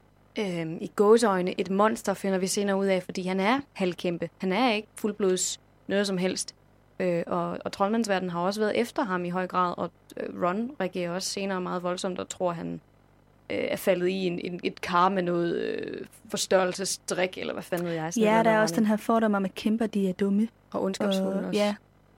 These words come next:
Speaker 2: og, øh, og sådan grove,
Speaker 1: Ja.
Speaker 2: og, ja.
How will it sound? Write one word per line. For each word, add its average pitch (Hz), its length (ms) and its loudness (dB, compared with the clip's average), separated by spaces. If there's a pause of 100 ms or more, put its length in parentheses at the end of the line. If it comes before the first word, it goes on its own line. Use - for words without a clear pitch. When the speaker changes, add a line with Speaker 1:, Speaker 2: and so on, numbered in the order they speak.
Speaker 2:
og, 190 340 0
øh, 185 140 -6 (320)
og 185 100 -6
sådan 196 360 0
grove, 208 560 2 (100)
Speaker 1:
Ja. 185 160 -2
Speaker 2:
og, 185 220 -6 (260)
ja. - 140 -4